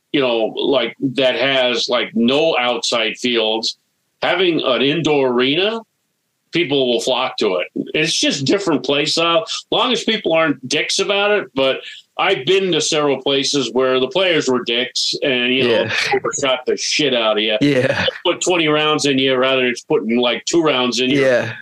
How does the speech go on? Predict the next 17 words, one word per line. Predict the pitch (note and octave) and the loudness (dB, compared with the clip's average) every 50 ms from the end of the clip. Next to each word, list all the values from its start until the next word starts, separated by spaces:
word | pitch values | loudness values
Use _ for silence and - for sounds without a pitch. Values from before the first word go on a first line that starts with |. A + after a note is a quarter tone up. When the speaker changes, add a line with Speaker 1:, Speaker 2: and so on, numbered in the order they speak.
| - - | -8 -6
Speaker 1:
Rounds | A2 A2 A2 - | -4 -4 -2 -2
in | B2+ A#2+ | -2 0
you. | |
Speaker 2:
exactly. | A2+ A2+ A2 B2 A#2+ A#2+ A#2 A2+ - A#2 A2+ G#2+ | 0 0 0 2 2 0 0 0 0 0 0 0
Speaker 1:
Like, | G#2 G#2+ A2+ - - _ | 0 -2 -4 -10 -8 _
come | - C#4+ - C3 | -2 -2 0 -2
on, | A2+ A2 | -2 -4
man, | A2 A2+ C#3 F#3 G3+ G3+ G3 F3+ | -4 -4 -2 0 0 0 2 2
you | F3 | 2
know? | F#3+ G3 F#3 - _ _ _ - - - - - - - - - - - - | 2 0 -2 -4 _ _ _ -8 -6 -4 -4 -2 -4 -4 -6 -8 -10 -8 -4
Speaker 2:
And | C3 B2+ B2+ C3 | -2 0 0 2
that | C3 C#3 C#3 D3 | 2 2 2 2
has | D3 - | 0 -2
been, | - C#3+ C#3 C3 B2+ B2+ B2+ | -2 -2 0 0 2 2 2
uh, | B2+ B2 A#2+ A#2 A#2+ B2 | 2 2 2 2 2 0
you | C3+ C3+ C#3 C3+ | 0 0 0 0
know, | C3 A#2+ A#2+ A#2+ A#2+ B2 D3+ D#3 | 2 2 0 0 -2 -4 -6 -10